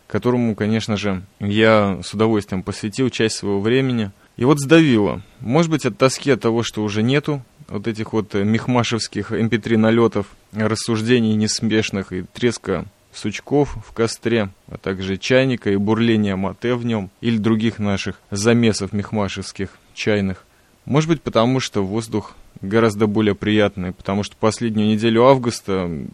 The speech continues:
и в первую сентября в центре страны, у побережья С-, Средиземного моря творилось что-то ужасное в смысле погоды. Не знаю, что наплыло. Думаю, что на семьдесят процентов даже где-то уверен, что не хватает вот этой мощной братвы,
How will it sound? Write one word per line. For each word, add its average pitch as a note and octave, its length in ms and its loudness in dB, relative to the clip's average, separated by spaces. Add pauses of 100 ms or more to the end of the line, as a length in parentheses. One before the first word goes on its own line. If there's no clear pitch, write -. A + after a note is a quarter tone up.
(160)
и F#2+ 240 -6
в - 100 -20
первую G#2+ 420 2
сентября A2+ 680 2
в F#2 160 -6 (200)
центре C3 380 0
страны, G#2+ 380 0
у A#2 80 0
побережья G#2+ 640 0
С-, - 180 -14
Средиземного G#2 720 0
моря A#2+ 280 2
творилось G2+ 360 -2
что-то - 260 -8
ужасное G#2+ 500 0
в - 60 -12
смысле G2 320 -8
погоды. G#2+ 520 2 (340)
Не C3 220 2
знаю, C#3 340 4
что - 180 -6
наплыло. A#2+ 720 4 (320)
Думаю, D#3 460 6
что A2 260 -2 (240)
на A#2 220 4
семьдесят C#3+ 540 0
процентов A#2 640 2
даже G2 260 0
где-то A2+ 320 2
уверен, B2+ 400 4
что - 240 -2
не A2+ 100 4
хватает B2+ 520 4
вот G#2+ 120 0
этой A2+ 220 0
мощной B2 400 2
братвы, G#2 540 0